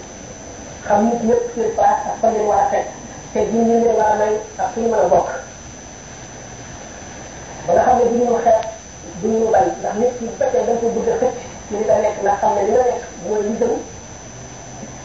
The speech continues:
Doo jëflante moom jëflante buy tax mu mere la wala mu xeeb la wala mu gedd la. Kon ñu war a seetaat na ñuy jëflante ñuy bokkal adduna bi tey dañu ñoom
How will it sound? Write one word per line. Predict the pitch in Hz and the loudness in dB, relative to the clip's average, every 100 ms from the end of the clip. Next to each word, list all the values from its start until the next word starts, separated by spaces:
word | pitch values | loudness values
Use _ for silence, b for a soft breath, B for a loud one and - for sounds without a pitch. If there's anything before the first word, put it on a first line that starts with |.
| - | -14
Doo | - 190 | -2 2
jëflante | 208 247 254 254 254 | 4 4 6 6 6
moom | 226 254 | 4 4
jëflante | 247 233 226 233 226 | 2 0 0 0 0
buy | 214 226 | -2 -2
tax | - - 170 | 2 2 0
mu | 185 214 | -2 0
mere | 233 220 208 | 4 6 6
la | 220 | 4
wala | 202 202 - | 4 4 4
mu | - | 2
xeeb | 214 226 202 | 2 2 4
la | 214 - - | 4 4 2
wala | 196 202 | 0 2
mu | 185 | 2
gedd | 185 - | 2 4
la. | - - - - - - - - 170 170 - - - - - - - - - - - - | 2 -2 -6 -12 -14 -14 -12 -12 -10 -10 -10 -12 -14 -14 -14 -14 -14 -14 -14 -12 -12 -12
Kon | - 226 | 2 4
ñu | 247 | 6
war | 240 247 | 6 4
a | 247 | 4
seetaat | 262 233 - - - 202 | 2 2 2 0 -6 -8
na | 185 233 | -4 0
ñuy | 240 240 | 2 0
jëflante | - 214 214 214 196 202 208 - - - - - - - - - - - - - - | -2 -6 -2 -2 0 0 0 -4 -14 -16 -16 -18 -18 -18 -18 -18 -18 -18 -18 -18 -14
ñuy | 190 175 220 | -4 0 2
bokkal | 214 196 196 185 | 4 4 4 2
adduna | 196 180 175 | 2 2 2
bi | 185 208 - | 0 -4 -8
tey | 185 175 | 0 4
dañu | 175 170 170 160 | 4 4 2 0
ñoom | 165 165 170 | 2 2 2